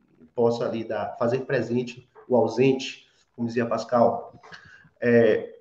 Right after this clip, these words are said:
então, eu, eu acho que é por aí, está correto. Vamos, vamos, vamos pensar por esse ângulo.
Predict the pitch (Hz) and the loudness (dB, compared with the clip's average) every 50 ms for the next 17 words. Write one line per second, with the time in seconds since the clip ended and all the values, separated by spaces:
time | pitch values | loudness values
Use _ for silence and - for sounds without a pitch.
0 | _ _ _ _ - 147 147 165 190 214 233 220 - 190 185 - - 175 175 202 | _ _ _ _ -6 0 6 8 10 10 10 10 10 8 6 6 4 2 4 4
1 | 233 240 - - - 302 311 302 - - 247 240 247 226 226 233 240 - - - | 4 4 2 -2 -6 -6 -6 -6 -6 -6 -6 -4 -4 -2 -2 -4 -4 -8 -12 -14
2 | - - - - - - - 117 123 135 143 143 156 185 196 202 190 139 151 185 | -14 -14 -14 -14 -16 -18 -14 -10 -8 -4 -2 0 2 2 0 0 -4 -2 0 0
3 | 196 202 226 208 - - 196 202 196 - - 202 202 202 - 208 190 185 185 185 | 0 0 -2 -4 -2 0 0 0 0 0 0 0 0 0 0 0 0 0 2 0
4 | - - - | -2 -6 -10